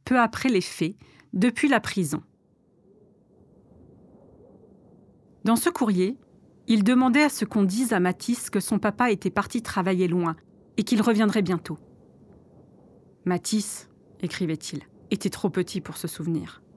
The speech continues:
Cette affirmation choque Christelle.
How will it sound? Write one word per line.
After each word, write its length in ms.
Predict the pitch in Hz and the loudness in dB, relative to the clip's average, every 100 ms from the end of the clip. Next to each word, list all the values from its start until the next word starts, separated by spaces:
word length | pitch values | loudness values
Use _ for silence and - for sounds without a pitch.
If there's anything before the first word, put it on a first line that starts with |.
| - - - - - - - - - - - _ _ _ _ _ _ | -20 -20 -20 -20 -20 -20 -20 -20 -20 -20 -20 _ _ _ _ _ _
Cette 280 | - 214 240 | -4 -2 0
affirmation 540 | 233 247 233 226 294 | 0 2 2 2 0
choque 320 | 269 - 247 | -2 -2 -6
Christelle. 600 | - - - - 170 151 | -4 -6 -6 -6 -6 -6